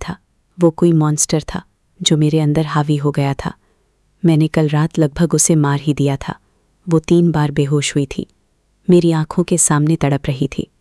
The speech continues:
लेकिन फिर भी मुझ पर कोई असर नहीं हुआ। ऐसा कैसे हो सकता है?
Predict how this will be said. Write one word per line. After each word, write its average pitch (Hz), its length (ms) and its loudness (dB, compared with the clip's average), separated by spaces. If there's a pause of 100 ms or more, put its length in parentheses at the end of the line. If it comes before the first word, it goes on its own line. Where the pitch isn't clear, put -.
(360)
लेकिन 147 320 2
फिर 151 140 0
भी 170 140 0
मुझ 160 180 2
पर 156 160 -2
कोई 151 280 0
असर 139 240 0
नहीं 139 280 0
हुआ। 139 220 -4 (600)
ऐसा 190 240 2
कैसे 165 340 0
हो 147 140 2
सकता - 340 -2
है? 139 160 -6